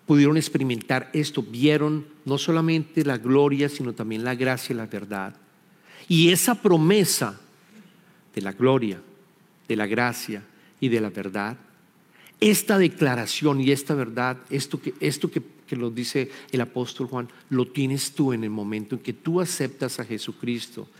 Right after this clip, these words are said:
por fe de que efectivamente es el Hijo de Dios,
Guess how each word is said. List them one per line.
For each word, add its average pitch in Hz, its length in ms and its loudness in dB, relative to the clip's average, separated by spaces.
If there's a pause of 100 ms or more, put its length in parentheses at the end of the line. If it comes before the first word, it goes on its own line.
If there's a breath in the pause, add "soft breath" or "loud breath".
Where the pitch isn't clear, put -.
(340 loud breath)
por 147 220 6
fe 160 480 -2 (840)
de 135 80 2
que - 100 -2
efectivamente 185 800 2
es 165 140 -2
el 160 100 2
Hijo 160 280 0
de 147 120 4
Dios, 110 480 -4